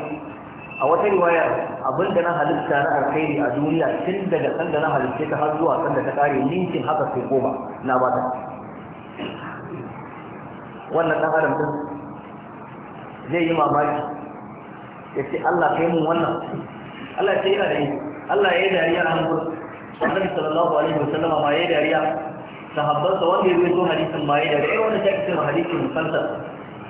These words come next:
Allah wanda ke sarki ya ma wannan bawa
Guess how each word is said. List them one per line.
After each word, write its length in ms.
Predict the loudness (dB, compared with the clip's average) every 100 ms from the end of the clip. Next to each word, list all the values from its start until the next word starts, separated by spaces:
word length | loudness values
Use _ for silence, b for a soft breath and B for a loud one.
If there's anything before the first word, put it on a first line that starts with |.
| -12 -12 -12 -14 -14 -14 -16 -16 -16 -16 -12 -4
Allah 220 | 0 2
wanda 200 | 2 2
ke 120 | 0 0
sarki 220 | -2 -2 0
ya 140 | 2
ma 80 | 4
wannan 320 | 4 4 2
bawa 280 | 2 4 4